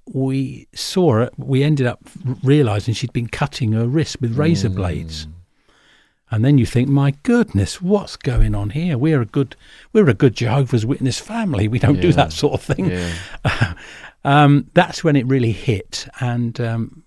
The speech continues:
Speaker 1: it's a long story from there. But what actually happened was she, she said, "I don't want Jehovah,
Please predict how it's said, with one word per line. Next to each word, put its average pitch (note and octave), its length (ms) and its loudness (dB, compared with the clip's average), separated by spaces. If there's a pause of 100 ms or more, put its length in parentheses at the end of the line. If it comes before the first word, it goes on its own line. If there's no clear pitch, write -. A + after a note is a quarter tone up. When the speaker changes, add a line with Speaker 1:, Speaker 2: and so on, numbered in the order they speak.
Speaker 1:
it's - 140 -10
a D3+ 60 0
long D3+ 180 4
story A#2+ 320 4
from G#2+ 220 -6
there. G#2+ 260 -2
But B2 140 -4
what C#3 200 -4
actually B2 320 -8
happened A2+ 340 -8
was A2+ 260 -6
she, A#2 480 -8 (680)
she - 140 -4
said, C3 160 -2
"I A#2 80 0
don't A#2+ 200 0
want A#2 180 -2
Jehovah, A2 400 -2